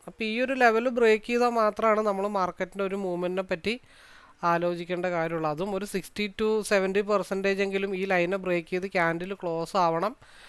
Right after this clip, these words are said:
നെക്സ്റ്റ് ക്യാൻഡിൽ അവിടെ നിന്നൊരു കണ്ടിന്യുവേഷൻ കിട്ടിയാൽ മാത്രമാണ് ഒരു മൂവ്മെന്റ് മുമ്പോട്ട് പോകാനായിട്ടുള്ള പോസിബിലിറ്റി ഉള്ളൂ. അപ്പൊ ഇത് നമ്മൾ ഫിഫ്റ്റി മിനിറ്റ്സിലാണ്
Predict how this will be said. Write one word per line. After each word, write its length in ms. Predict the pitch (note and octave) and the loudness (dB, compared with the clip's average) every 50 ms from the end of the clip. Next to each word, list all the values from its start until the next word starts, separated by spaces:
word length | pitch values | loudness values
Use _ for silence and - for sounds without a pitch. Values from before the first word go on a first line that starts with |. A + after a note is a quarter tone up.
| - - - - - - | -20 -20 -20 -16 -6 0
നെക്സ്റ്റ് 400 | F3 F3+ F3+ - - - - C4+ | 2 2 2 0 -2 -2 0 4
ക്യാൻഡിൽ 500 | C4+ C4+ A#3+ A3 G#3+ G#3+ G3+ G#3 A3 B3 | 8 10 10 10 10 8 6 4 6 6
അവിടെ 380 | C#4+ D4 - G3+ G3 G3 G3 | 6 6 4 4 2 2 2
നിന്നൊരു 180 | G3 G#3 G3+ G#3+ | 0 0 -2 0
കണ്ടിന്യുവേഷൻ 580 | G3+ G3+ F#3+ F#3 F#3+ F#3+ G3 G3 F#3+ - G#3+ G#3 | 2 2 2 2 0 0 0 0 0 0 -2 -2
കിട്ടിയാൽ 320 | G3+ G3 E3+ F#3+ F#3+ G3 | -2 -2 -2 0 0 2
മാത്രമാണ് 440 | G3 F#3+ F#3 F3 - F#3 F#3+ F#3 F#3 | 2 2 0 0 0 0 0 2 0
ഒരു 120 | F3+ F#3 | 0 -2
മൂവ്മെന്റ് 680 | F#3 F3+ E3+ E3 E3 E3 E3+ E3+ E3 F#3 A3 A#3+ - - | -2 -2 -2 -2 -2 -2 -2 -2 -2 -2 -2 -4 -4 -8
മുമ്പോട്ട് 380 | F#3 F3 E3+ E3 E3 E3 D#3+ F#3 | -8 -8 -6 -4 -4 -6 -6 -6
പോകാനായിട്ടുള്ള 580 | F3 E3+ E3 E3 E3 D#3+ D#3+ D#3+ D#3+ - F#3 | -4 -4 -2 -2 -2 -2 -4 -6 -6 -8 -8
പോസിബിലിറ്റി 680 | F#3 - F#3+ F#3 F3 - - F3+ F#3 F#3 F3 - F#3+ F3 D#3+ | -6 -4 -4 -6 -4 -6 -6 -6 -4 -6 -6 -4 -4 -4 -4
ഉള്ളൂ. 120 | C#3 C3+ - _ - - - - - - - - - - | -4 -8 -12 _ -20 -20 -20 -20 -20 -20 -20 -20 -20 -14
അപ്പൊ 140 | - - F#3 | -6 -2 -2
ഇത് 180 | F3 F3+ G#3+ A3+ | 2 2 2 2
നമ്മൾ 240 | A3 G#3+ G#3 G#3+ A3+ | 2 2 2 2 2
ഫിഫ്റ്റി 360 | G#3+ A3 G3 - - - G#3 | 0 -2 -6 -6 -2 -2 0
മിനിറ്റ്സിലാണ് 540 | G#3 G#3+ G#3+ A3 G#3+ - A#3+ A3+ G#3+ G3+ G#3 | 2 2 2 0 0 0 2 4 4 4 4